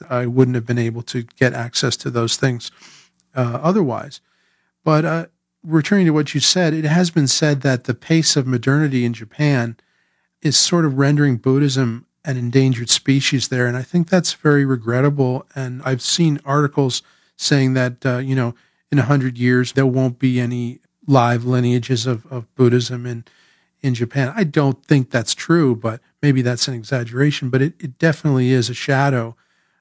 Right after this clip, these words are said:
of its former glory. And, uh, one of the reasons for that is that, I mean, particularly in a, in a hyper accelerated society like Japan,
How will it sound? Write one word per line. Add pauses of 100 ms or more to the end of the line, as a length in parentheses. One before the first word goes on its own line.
(120)
of
its
former
glory. (800)
And,
uh,
one
of
the
reasons
for
that
is
that, (240)
I
mean,
particularly
in
a,
in
a
hyper (680)
accelerated (600)
society
like
Japan,